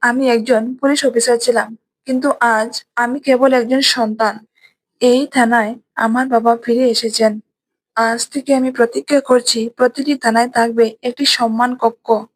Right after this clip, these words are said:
যেখানে বৃদ্ধ বৃদ্ধারা বাধ্য হবেন তাদের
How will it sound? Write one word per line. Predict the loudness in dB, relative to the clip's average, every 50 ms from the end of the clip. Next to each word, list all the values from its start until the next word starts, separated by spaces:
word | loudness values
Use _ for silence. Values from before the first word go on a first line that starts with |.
| _ _ -20 -20 _ _ _ _ -10
যেখানে | -4 0 0 0 2 2 2 2 2 2 0 -2 -6 _
বৃদ্ধ | -4 -2 -2 -2 0 0 0 0
বৃদ্ধারা | 2 0 -2 -2 0 0 0 2 4 2 2 0 -2
বাধ্য | -2 -2 -2 -2 -2 0 2
হবেন | 2 2 2 2 0 0 -2 -4 -8 _ _ _ _ _ _ _ _ _ -2
তাদের | 0 0 2 2 0 -2